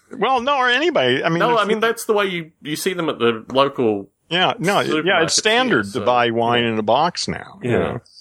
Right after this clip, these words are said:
Speaker 1: And actually it works good because you can, you know, because as you drain it, there's never any air in there to
Speaker 2: Yeah.
Speaker 1: destroy the wine. So
Speaker 2: No,
Speaker 1: it's
Speaker 2: as a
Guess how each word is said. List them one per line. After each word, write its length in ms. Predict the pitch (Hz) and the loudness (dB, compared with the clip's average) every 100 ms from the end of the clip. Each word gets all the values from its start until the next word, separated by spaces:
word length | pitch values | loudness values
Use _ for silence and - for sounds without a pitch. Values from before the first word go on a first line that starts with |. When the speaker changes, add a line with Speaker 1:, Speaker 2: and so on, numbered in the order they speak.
| _ | _
Speaker 1:
And 140 | 175 196 | 2 2
actually 340 | 254 - 226 | 2 2 0
it 80 | 175 | 2
works 260 | 240 - | 0 -2
good 300 | - 233 311 | -2 0 0
because 340 | 165 135 139 135 | -2 0 0 -2
you 60 | |
can, 320 | 143 143 135 127 - - - - - | -2 0 0 -4 -12 -20 -20 -16 0
you 100 | 185 | 2
know, 120 | 120 | 2
because 360 | 147 147 139 | 2 2 2
as 160 | 143 131 | 2 2
you 100 | 135 | 2
drain 280 | 123 151 208 | 2 2 2
it, 140 | 175 - | 0 -2
there's 260 | 143 147 | 0 2
never 340 | 156 185 226 196 | 2 2 2 2
any 260 | 190 190 | 2 2
air 380 | - 202 247 208 | 2 2 2 2
in 140 | 98 87 | 0 -2
there 260 | 85 80 | -2 -4
to 140 | 95 110 | -2 -2
Speaker 2:
Yeah. 80 | 98 | 2
Speaker 1:
destroy 520 | 110 - 147 147 147 | 2 2 2 2 2
the 100 | 139 | 2
wine. 460 | 147 208 247 82 90 | 2 2 0 0 0
So 140 | - | 2
Speaker 2:
No, 120 | 98 | 2
Speaker 1:
it's 120 | 107 | 2
Speaker 2:
as 80 | |
a 20 | 110 | 2